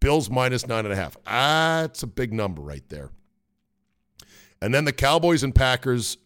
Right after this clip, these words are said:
from Jerry World. That's at four thirty Sunday afternoon. Gonna be amazing. Mike McCarthy against his former team.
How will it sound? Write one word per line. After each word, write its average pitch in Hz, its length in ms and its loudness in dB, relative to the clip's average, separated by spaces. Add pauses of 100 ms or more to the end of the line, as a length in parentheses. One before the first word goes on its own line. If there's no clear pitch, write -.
from 131 440 -2
Jerry 117 340 2
World. 85 440 -4 (580)
That's 131 280 2
at 123 240 0 (480)
four 147 240 2
thirty 120 480 0 (160)
Sunday 120 400 0
afternoon. 104 720 0 (400)
Gonna 123 220 2
be 123 120 2
amazing. 107 600 0 (180)
Mike 123 280 0
McCarthy 123 760 -2
against 101 380 -4
his 90 140 -8
former 127 380 -2
team. 107 440 -4